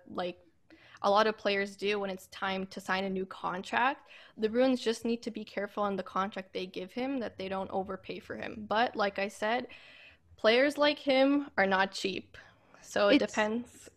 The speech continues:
Speaker 1: what the Bruins are planning to do in the future.
Speaker 2: And it, it's not even that they're not cheap, it's that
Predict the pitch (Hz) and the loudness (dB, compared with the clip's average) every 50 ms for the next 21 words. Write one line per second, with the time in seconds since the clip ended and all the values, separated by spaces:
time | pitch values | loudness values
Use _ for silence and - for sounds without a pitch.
0 | _ _ _ - 208 208 214 208 202 202 202 196 202 202 202 - - - 202 196 | _ _ _ 2 2 2 2 0 2 2 2 2 2 -2 -4 -8 -2 0 0 0
1 | 196 - 185 185 190 - 196 190 185 190 190 190 190 - - - - - - - | 2 0 0 0 0 -4 -6 -10 -8 -8 -8 -10 -12 -12 -12 -14 -14 -12 -12 -10
2 | - - 226 240 233 - _ _ _ _ - _ _ _ _ 254 269 285 277 - | -10 -10 -10 -12 -14 -18 _ _ _ _ -20 _ _ _ _ 6 6 6 6 6
3 | 240 269 - - 269 269 262 269 285 302 294 311 285 262 233 226 - 214 214 214 | 4 2 2 4 6 6 6 8 6 6 6 8 8 8 8 6 6 6 6 8
4 | 202 180 - - - - 220 214 214 214 - - 160 190 - - - 180 160 - | 6 6 4 0 -2 0 2 4 4 2 2 0 0 0 -2 -2 2 2 2 2
5 | - | 2